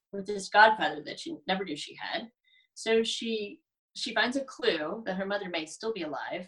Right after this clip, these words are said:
and in her heart, she feels this love pipe, this connection with her mother that she's always had,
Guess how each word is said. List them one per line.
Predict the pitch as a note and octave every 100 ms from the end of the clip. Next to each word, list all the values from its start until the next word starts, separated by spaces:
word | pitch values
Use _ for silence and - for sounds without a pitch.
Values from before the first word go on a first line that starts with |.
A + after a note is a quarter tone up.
| -
and | E3+
in | E3
her | - -
heart, | D#4 C#4+ - - -
she | - G#3
feels | G3+ F#3+ -
this | E3 -
love | E3+ F#3 F#3 -
pipe, | E3 - - _ _ _
this | F3+ - - _ _ _ -
connection | C4+ D4 - -
with | - F#3+
her | F#3
mother | E3+ E3
that | F3+ -
she's | G3+
always | A#3 B3
had, | G3 D#3 D3+